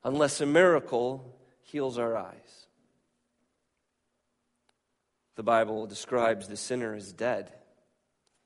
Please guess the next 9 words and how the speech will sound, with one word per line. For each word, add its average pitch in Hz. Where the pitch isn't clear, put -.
Why 131
does 131
it 123
do 110
this? -
What 127
does 120
it 120
convey? 104